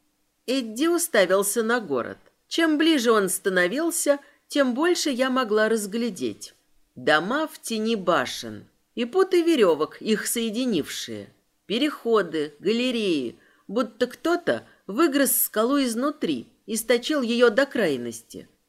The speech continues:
Огромное сооружение из железа и стекла, в котором отражаются окрестности. И медленно проворачиваются колёса, черпая что-то, выливая, перемешивая. А из коротких труб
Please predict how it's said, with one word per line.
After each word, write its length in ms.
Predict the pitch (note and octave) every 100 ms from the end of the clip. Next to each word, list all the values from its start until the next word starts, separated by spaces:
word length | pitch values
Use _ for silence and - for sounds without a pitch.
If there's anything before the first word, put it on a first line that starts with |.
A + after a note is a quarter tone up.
| _
Огромное 580 | F3+ A3 D#4 E4 C4+ A3+
сооружение 800 | - G#3+ F#3+ G3 F#3 C#4+ A#3 F3
из 100 | C#3+
железа 420 | D#3+ G#3+ B3 A3
и 80 | A3+
стекла, 720 | - - B3 C4+ A#3+ A2+ G#2 - _
в 60 | _
котором 420 | A#3 A#3 C#4+ B3
отражаются 760 | G#3+ G#3+ G#3 G3 A3+ G#3 - A3
окрестности. 880 | A3+ A#3+ E3+ - B2 A#2 - - - _ _ _ -
И 120 | C4+
медленно 520 | D4+ F4+ E4+ D#4 C#4
проворачиваются 1120 | C4 C4 A#3+ A#3+ C4 B3+ B3 A3+ A#3+ A#3 B3
колёса, 720 | A#3+ A#3+ B3 E3+ A#2 - - - _ _
черпая 640 | - - D4 E3 - D3 D#3
что-то, 640 | - - F3+ B2 - F#2+ _ _ _
выливая, 840 | A3+ C#4 C4+ D4 A#3 C#3+ A#2+ A#2+ -
перемешивая. 920 | B3 C4 B3+ F#3 - - A#2 A2+ G#2+ - _ _ _ _ -
А 120 | E3+
из 160 | F3+
коротких 640 | - G3 F#3 F#3+ - E3+ -
труб 420 | - C#4 D#4+